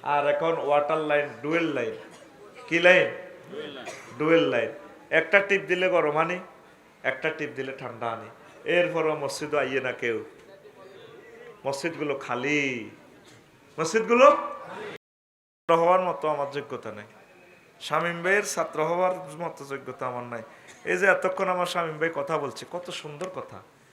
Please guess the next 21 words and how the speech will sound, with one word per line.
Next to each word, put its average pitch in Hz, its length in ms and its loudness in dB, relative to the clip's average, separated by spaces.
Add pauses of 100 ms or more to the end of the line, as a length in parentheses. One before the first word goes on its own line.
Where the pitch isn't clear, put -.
(140)
খাওয়াইয়া 180 420 10
দেয়। 147 280 0 (800)
তবু 208 220 0
বিবেকে 233 420 -2
কুত্তে 233 380 2
হিসাব 233 320 -2
করছে 240 260 -4
দে। 254 180 -4 (1200)
ওই 269 560 8
দূরে 233 200 2
তো 247 140 0
আফসারি, 226 480 4
মোড়া 190 280 4
মোড়া 180 180 6
আফসারি 214 360 2
লইয়া 208 280 2
না, 196 140 2 (380)
টেঁয়া 175 260 4
তেঁটি 180 320 -4
দিয়ে 180 240 0
দি। 160 220 -4